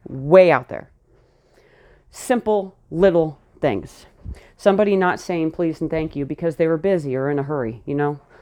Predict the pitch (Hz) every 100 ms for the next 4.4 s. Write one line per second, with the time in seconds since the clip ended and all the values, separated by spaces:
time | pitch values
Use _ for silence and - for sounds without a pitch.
0 | - 175 - 196 185 - - _ _ -
1 | 220 220 190 196 165 170 180 180 175 135
2 | - - 190 226 - 196 196 190 _ _
3 | _ _ _ 170 185 190 - 180 - 160
4 | 175 175 131